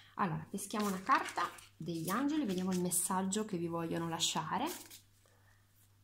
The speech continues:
visto che oggi è il primo gennaio. Allora, lascia andare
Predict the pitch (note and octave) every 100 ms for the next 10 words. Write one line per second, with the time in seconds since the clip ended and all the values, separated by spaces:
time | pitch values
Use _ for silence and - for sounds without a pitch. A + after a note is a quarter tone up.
0 | - - F#3+ G3 G3+ D#3+ F#3+ F#3+ D#3+ F#3+
1 | F#3 F3+ E3+ E3 F#3 C4 C#4+ - - -
2 | - - - - - - _ - _ _
3 | _ - - - _ - - - - -
4 | - D#4+ B3+ D#3 D3+ - - - - -
5 | - - - - - - - - - -
6 | _ _ - - - _ _ - _ -
7 | - - - G#3 B3+ - F#3+ F#3 F#3+ G#3
8 | B3+ C4+ C#4+ -